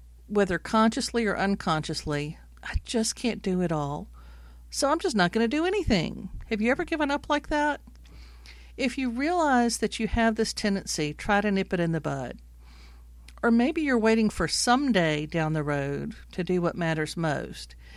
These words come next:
Instead of waiting for someday, resolve instead to be a good steward of your time now.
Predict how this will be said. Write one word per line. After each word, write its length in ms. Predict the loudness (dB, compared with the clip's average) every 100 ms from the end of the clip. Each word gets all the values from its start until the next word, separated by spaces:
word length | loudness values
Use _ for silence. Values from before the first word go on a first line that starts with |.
| -20 -4
Instead 500 | -2 0 -2 -2 -4
of 140 | -4
waiting 320 | 0 0 2 0
for 160 | -2
someday, 800 | -2 2 2 2 0 -2 -4 -8 -12 -20 -20 -2
resolve 520 | 0 4 4 4 2
instead 540 | 0 -4 0 2 2 2
to 80 |
be 160 | -2 -2
a 60 | -2
good 280 | 0 0
steward 380 | 0 0 0 0
of 120 | -2
your 100 | -2
time 460 | -6 -2 0 2 0
now. 500 | 0 -2 -4 -6 -10